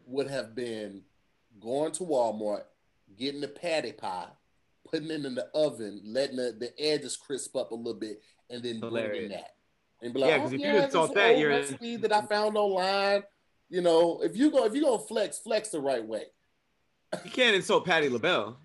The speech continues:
Speaker 2: <laughs> At the end of the day, I mean, if, if you, if, if they said it was trash, it'd be like, "Well, trash is Patti LaBelle's."
Speaker 1: Yeah.
Speaker 2: So,
Speaker 1: Yeah,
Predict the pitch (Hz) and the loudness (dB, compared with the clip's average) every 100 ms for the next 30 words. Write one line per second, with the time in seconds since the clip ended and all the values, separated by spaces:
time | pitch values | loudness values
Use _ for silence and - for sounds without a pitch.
0 | _ _ - 220 - 226 202 214 - - | _ _ -4 -4 0 2 4 4 2 2
1 | 202 202 - - - - - _ 131 135 | 4 2 0 -14 -16 -16 -18 _ -2 4
2 | 160 165 139 120 160 127 127 127 127 127 | 4 4 0 2 4 4 0 -2 -4 -4
3 | 127 - 131 - 131 - - _ _ _ | -6 -4 -6 -8 -18 -18 -20 _ _ _
4 | - 120 - - - 120 175 180 180 147 | -6 -6 -8 -14 -12 -2 0 2 4 2
5 | 127 117 - 165 143 107 127 - - 127 | 0 -6 -2 2 2 0 -6 -10 -8 -8
6 | 131 120 110 165 392 392 381 359 _ _ | -6 -6 -6 -8 -10 -8 -10 -12 _ _
7 | _ _ _ _ - 202 196 196 - - | _ _ _ _ -10 -6 -6 -8 -12 -20
8 | - 190 196 180 208 147 - - _ _ | -18 -12 -12 -8 -6 -6 -10 -20 _ _
9 | _ - 151 - - 139 127 120 | _ -2 0 0 -4 -2 0 0